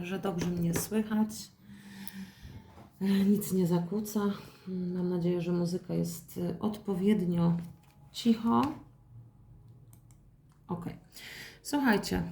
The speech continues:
e, wylosowane karty już, em, leżą, przygotowane. Mamy trzy grupy. Pierwsza grupa to kostka niebieska z symbolami planet.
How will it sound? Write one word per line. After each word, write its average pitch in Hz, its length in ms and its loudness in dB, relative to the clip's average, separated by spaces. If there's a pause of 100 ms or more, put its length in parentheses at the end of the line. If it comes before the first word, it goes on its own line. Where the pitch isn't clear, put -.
(160)
e, 208 340 2
wylosowane 262 680 4
karty 214 380 2
już, 196 580 -2
em, 202 680 2 (100)
leżą, 185 540 2
przygotowane. 202 720 2
Mamy 226 220 8
trzy 233 200 -4
grupy. 190 580 2 (460)
Pierwsza 285 280 0
grupa 214 360 4
to 190 260 -2
kostka 175 680 -4
niebieska 220 680 6
z - 100 -2
symbolami 214 580 4
planet. 214 680 2